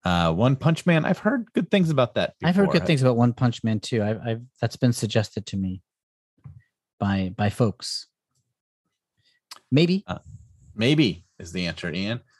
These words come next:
Speaker 2: I think we're
Speaker 1: Uh,
Speaker 2: more likely to try a manga than do Avengers versus X-Men, I ju-, just to change it up a little bit.
Speaker 1: Yeah, I think so too. Uh, here's an email from, uh,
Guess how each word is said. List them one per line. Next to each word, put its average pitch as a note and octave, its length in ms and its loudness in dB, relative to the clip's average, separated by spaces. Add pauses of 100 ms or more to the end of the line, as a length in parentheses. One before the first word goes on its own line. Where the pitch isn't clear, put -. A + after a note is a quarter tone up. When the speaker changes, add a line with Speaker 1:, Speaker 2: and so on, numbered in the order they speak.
(140)
Speaker 2:
I C3+ 40 -2
think F#3+ 160 0
we're G3+ 100 6
Speaker 1:
Uh, - 20 6
Speaker 2:
more E3 180 6
likely D3+ 340 4
to C3+ 80 4
try B2+ 280 0
a B2+ 120 2
manga A#2 360 2
than A2 160 0
do G#2+ 160 -2
Avengers G#2 440 -6
versus G2+ 220 -8
X-Men, G2 360 -4
I G2+ 80 0
ju-, A2 180 -10
just - 180 -6
to A2 100 0
change A2+ 360 0
it G2+ 80 2
up G#2 160 -2
a G2+ 40 -6
little F2 200 -8
bit. - 200 -12 (160)
Speaker 1:
Yeah, A2+ 280 2
I D#2 100 0
think A#2+ 220 -2
so F2+ 180 -2
too. F2 220 -4 (1000)
Uh, F#2+ 280 0
here's C#3+ 300 0
an C#3 80 0
email C#3+ 420 2
from, F#2+ 400 -2 (680)
uh, F2+ 180 -4